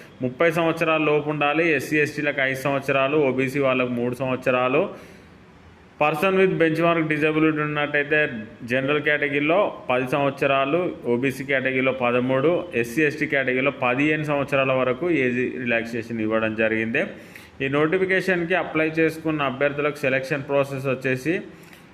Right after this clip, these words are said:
ఎలక్ట్రీషియన్, ఫిట్టర్, టర్నర్, వెల్డర్, స్టోర్ కీపర్ ఉద్యోగాలకైతే సెలక్షన్ ప్రాసెస్ కంప్యూటర్ బేస్డ్ టెస్ట్ కండక్ట్ చేస్తారు. మినిమం క్వాలిఫై మార్క్స్ వచ్చేసి సీబీటీ ఎగ్జామ్లో యాభై శాతం మార్క్స్ స్కోర్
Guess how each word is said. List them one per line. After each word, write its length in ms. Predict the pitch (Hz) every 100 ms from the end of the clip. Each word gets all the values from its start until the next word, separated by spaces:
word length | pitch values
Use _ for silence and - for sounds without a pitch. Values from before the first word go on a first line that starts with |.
| - 135
ఎలక్ట్రీషియన్, 640 | 160 160 180 175 180 156
ఫిట్టర్, 380 | 156 156 165 165 160
టర్నర్, 460 | 143 139 156 147 131
వెల్డర్, 360 | 131 135 151 -
స్టోర్ 260 | 147 143 147
కీపర్ 280 | 151 143 143
ఉద్యోగాలకైతే 640 | 127 135 135 139 131 131 160 170
సెలక్షన్ 420 | 143 139 131 147 143
ప్రాసెస్ 420 | 147 139 165 165 - - - - - - - 139
కంప్యూటర్ 400 | 147 175 175 165
బేస్డ్ 220 | 160 160 156
టెస్ట్ 200 | - -
కండక్ట్ 320 | 143 143 143 151
చేస్తారు. 360 | 139 143 156 160
మినిమం 340 | 151 165 180 180
క్వాలిఫై 380 | 160 151 156 165 160 147
మార్క్స్ 260 | 147 - 139
వచ్చేసి 340 | 147 147 151 147
సీబీటీ 340 | 139 147 147 139
ఎగ్జామ్లో 360 | 123 139 143 147 131
యాభై 200 | 135 131
శాతం 240 | 135 131 123 123
మార్క్స్ 240 | 127 127
స్కోర్ 240 | 123 120